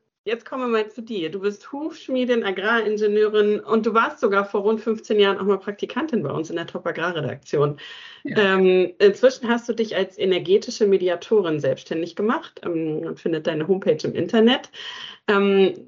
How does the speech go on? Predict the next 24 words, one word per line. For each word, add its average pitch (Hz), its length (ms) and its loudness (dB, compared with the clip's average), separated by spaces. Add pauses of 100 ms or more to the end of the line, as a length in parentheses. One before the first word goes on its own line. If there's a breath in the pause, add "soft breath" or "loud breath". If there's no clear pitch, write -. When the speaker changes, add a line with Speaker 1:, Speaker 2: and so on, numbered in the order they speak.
(140)
Speaker 1:
das, 196 160 0
die 185 300 2
ersten 240 440 2
Punkte, 226 300 4
die 190 60 -2
ich - 120 -8
aufgezählt 196 460 -2
habe, 156 200 -2
klingen 156 280 -2
total 165 360 -4
bodenständig. 147 760 -2
Das 160 200 -4
zweite 233 500 4
klingt 220 360 2
vielleicht 202 480 0
für - 260 0
den 202 160 6
einen 208 200 0
oder 208 160 0
anderen 208 240 2
auch 208 200 -4
ein 214 360 -8
bisschen 226 320 0
abgefahren. 180 920 0